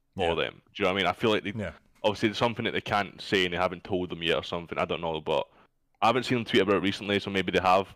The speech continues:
Speaker 1: But I, c-, I can only imagine that they have something like that for the fucking names in Call of Duty. They deserve it.
Speaker 2: Yeah.
Speaker 1: You know what I mean? I, d-, I feel like, I feel like that was a ro-, wha-, whatever happened there, I feel like it was a s-, a, a miscommunication. I feel like something wrong had to have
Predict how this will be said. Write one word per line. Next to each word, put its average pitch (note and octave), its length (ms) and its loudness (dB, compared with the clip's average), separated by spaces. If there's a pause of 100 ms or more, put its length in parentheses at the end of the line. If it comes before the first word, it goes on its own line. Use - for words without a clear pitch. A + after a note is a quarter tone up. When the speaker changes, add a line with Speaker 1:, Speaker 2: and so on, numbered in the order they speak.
Speaker 1:
But F#2 180 2
I, - 60 0
c-, - 160 -8
I - 60 -4
can A#2+ 140 -2
only B2+ 200 2
imagine F2+ 520 0
that E2+ 120 -4
they E2 80 -2
have F2+ 220 0
something F2+ 340 -6
like D2+ 120 -4
that D#2 200 0
for - 80 -14
the - 100 -8 (460)
fucking E2 280 -10
names E2 240 -8
in D#2 80 -14
Call E2 220 -2
of D#2+ 60 -10
Duty. D#2+ 140 -6
They C#2+ 100 -8
deserve D#2+ 380 -8
it. A#1+ 100 -6 (400)
Speaker 2:
Yeah. F2 100 -8
Speaker 1:
You E2 60 -8
know F#2 100 0
what F2 60 4
I - 20 -2
mean? F#2 140 0
I, E2+ 80 2
d-, - 140 -4
I F#2+ 80 4
feel A2 180 4
like, G2 260 4 (1120)
I - 40 -20
feel A#2+ 100 4
like G2 80 6
that F#2+ 100 4
was F#2+ 120 -2
a F#2+ 40 0
ro-, F#2+ 260 2
wha-, G#2+ 180 2
whatever A#2 340 2
happened A2 360 2
there, A2 260 6
I - 40 -6
feel G#2 140 -2
like F#2+ 120 0
it D2 40 -6
was - 120 -10
a - 40 -14
s-, - 140 -12 (180)
a, E2 60 -8
a - 440 -20
miscommunication. F2+ 880 -4
I - 60 -10
feel - 160 -4
like F#2 180 -2
something G2+ 400 -4
wrong F2+ 240 0
had - 160 0
to F2+ 60 -4
have D#2+ 100 -8